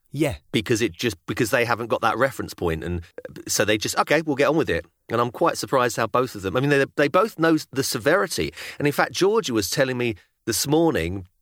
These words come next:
Speaker 2: all the things that we can't do.
Speaker 1: Has there been
Speaker 2: Really,
Speaker 1: any,
Speaker 2: which is c-
Speaker 1: like, awkward conversations with, with Phoebe particularly about it?
Speaker 2: Phoebe,
Speaker 1: Or
Speaker 2: yeah. Phoebe's got, Phoebe's got a bit upset, yeah.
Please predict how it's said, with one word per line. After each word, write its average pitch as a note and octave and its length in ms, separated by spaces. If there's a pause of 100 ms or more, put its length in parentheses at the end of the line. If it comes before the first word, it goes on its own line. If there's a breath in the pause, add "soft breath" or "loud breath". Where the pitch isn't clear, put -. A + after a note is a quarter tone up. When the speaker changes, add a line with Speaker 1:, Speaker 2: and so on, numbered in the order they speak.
(160)
Speaker 2:
all C#3+ 160
the B2+ 120
things B2 460
that A2 160
we B2+ 100
can't C3 320
do. C#3 320 (240)
Speaker 1:
Has B3+ 200
there D3 100
been G#3+ 80
Speaker 2:
Really, - 160
Speaker 1:
any, A#3+ 80
Speaker 2:
which A#3 200
is A3 120 (120)
c- - 80 (160)
Speaker 1:
like, F#3 180
awkward G3 280
conversations F#3+ 580
with, F2+ 240
with B2 140
Phoebe D3 320
particularly E2 520 (360)
about F2 320
it? - 60
Speaker 2:
Phoebe, A#3+ 380
Speaker 1:
Or - 40
Speaker 2:
yeah. F3 420 (220)
Phoebe's F#3+ 400
got, - 360
Phoebe's F3 360 (180)
got C3+ 400
a A2 80
bit A#2 220
upset, - 440
yeah. E2+ 260